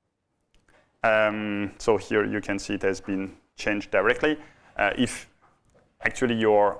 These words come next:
users are not sysadmins or developers or DevOps or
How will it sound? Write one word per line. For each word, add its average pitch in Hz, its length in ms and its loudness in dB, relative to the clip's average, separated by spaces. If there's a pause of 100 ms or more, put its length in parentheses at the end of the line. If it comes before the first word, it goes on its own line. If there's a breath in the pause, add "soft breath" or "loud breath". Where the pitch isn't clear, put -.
users 127 800 0 (100)
are 107 140 4
not 107 580 -2 (260)
sysadmins 131 760 0
or 104 120 4
developers 120 720 2
or 92 120 -2
DevOps 117 560 2
or 98 460 0